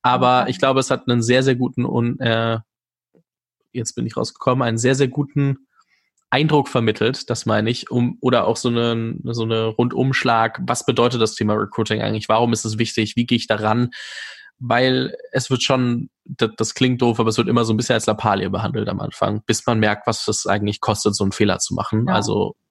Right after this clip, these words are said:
Speaker 1: auch auf Produktivitätsebene et cetera, nicht nur in monetärer Form, aber auch. Und, äh, deswegen vielen Dank dir für die, für die ganzen Insights da und auch für die Story, wie du überhaupt dazu gekommen bist. Ähm,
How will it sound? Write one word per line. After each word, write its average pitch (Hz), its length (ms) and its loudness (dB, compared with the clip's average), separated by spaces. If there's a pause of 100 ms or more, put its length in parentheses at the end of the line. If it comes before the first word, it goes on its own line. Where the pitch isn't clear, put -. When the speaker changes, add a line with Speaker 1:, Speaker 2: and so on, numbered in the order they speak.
Speaker 1:
auch 104 200 -2
auf - 280 0
Produktivitätsebene 104 1000 -2
et 107 100 -6
cetera, 104 360 -4
nicht 104 240 -2
nur 98 140 2
in 98 120 -2
monetärer 98 540 -2
Form, 98 320 -2 (680)
aber 135 220 4
auch. 117 360 0
Und, 120 480 0
äh, 120 240 2
deswegen 117 640 0
vielen 131 340 2
Dank 120 180 2
dir 110 160 0
für 107 160 0
die, 107 400 0
für - 100 -4
die 107 120 0
ganzen 110 280 -2
Insights 110 420 -2
da 101 160 2
und 104 100 -2
auch 107 100 0
für - 120 -4
die 104 100 -2
Story, 110 640 0 (180)
wie 113 400 -4 (360)
du 113 80 2
überhaupt 107 260 4
dazu 104 200 -2
gekommen 104 400 0
bist. - 400 -4
Ähm, 104 360 -2